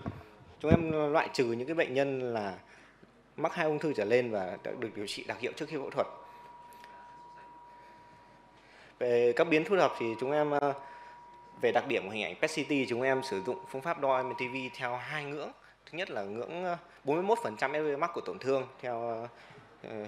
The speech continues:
Hiệp hội Y học Bệnh nhân châu Âu và ngưỡng S V max của nền xung quanh tổn thương.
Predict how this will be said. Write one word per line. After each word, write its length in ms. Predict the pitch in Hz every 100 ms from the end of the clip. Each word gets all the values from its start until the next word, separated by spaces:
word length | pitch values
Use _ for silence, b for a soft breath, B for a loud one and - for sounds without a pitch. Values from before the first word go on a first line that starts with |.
| 107
Hiệp 100 | 104
hội 220 | 117 - -
Y 80 | 117
học 120 | 113
Bệnh 100 | 101
nhân 100 | 113
châu 140 | 123 127
Âu 200 | 123 - - B -
và 160 | 104
ngưỡng 240 | 107 135 -
S 140 | 170
V 80 | 151 156 156 -
max 200 | 147 180 185
của 100 | -
nền 280 | 101 127 110
xung 160 | 143 139
quanh 100 | 127
tổn 160 | 98
thương. 260 | 107 135